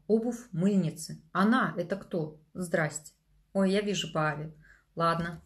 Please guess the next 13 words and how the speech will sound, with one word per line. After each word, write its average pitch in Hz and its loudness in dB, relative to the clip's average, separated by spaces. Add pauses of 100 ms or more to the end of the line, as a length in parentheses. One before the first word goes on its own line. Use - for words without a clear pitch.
хорошо. 170 -2
Ваш 190 2
сон 185 -2
точно 190 0
придется 165 -6
толковать. 165 -2
Вы 180 0
уже, 180 0 (560)
а, 170 0
знаете 175 2
правила 151 -2
проекта 175 -2
и 151 -6